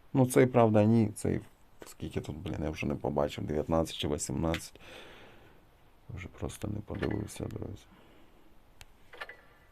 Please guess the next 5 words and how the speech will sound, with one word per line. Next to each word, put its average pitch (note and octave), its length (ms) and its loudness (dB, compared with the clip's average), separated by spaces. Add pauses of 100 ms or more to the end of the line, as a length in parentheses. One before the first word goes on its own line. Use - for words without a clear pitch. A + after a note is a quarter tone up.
(360)
Я G#2 160 -8
просто, C3 600 -4 (140)
друзі, F#2+ 500 -4
в - 40 -14
шоці. - 560 -8